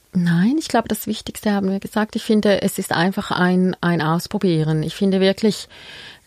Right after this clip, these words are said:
äh, das Wasser kann eine ganz gute Methode sein, auch schon vielleicht so, wenn man merkt, man, man hat starke Wehen und schon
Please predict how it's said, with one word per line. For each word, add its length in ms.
äh, 260
das 200
Wasser 340
kann 200
eine 260
ganz 320
gute 300
Methode 480
sein, 340
auch 180
schon 360
vielleicht 420
so, 320
wenn 200
man 180
merkt, 440
man, 400
man 240
hat 140
starke 560
Wehen 340
und 200
schon 420